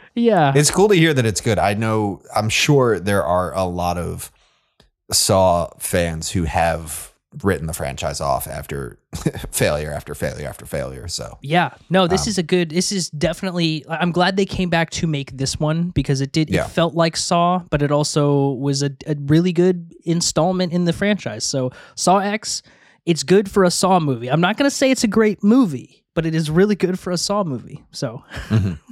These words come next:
Speaker 2: All right, nice. Um, I will,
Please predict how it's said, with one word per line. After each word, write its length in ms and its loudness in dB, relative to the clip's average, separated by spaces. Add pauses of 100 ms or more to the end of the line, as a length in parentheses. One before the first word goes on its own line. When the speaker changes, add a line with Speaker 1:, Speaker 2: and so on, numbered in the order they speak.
(1200)
Speaker 2:
All 120 4
right, 240 2 (240)
nice. 440 -4 (880)
Um, 480 2
I 220 2
will, 360 0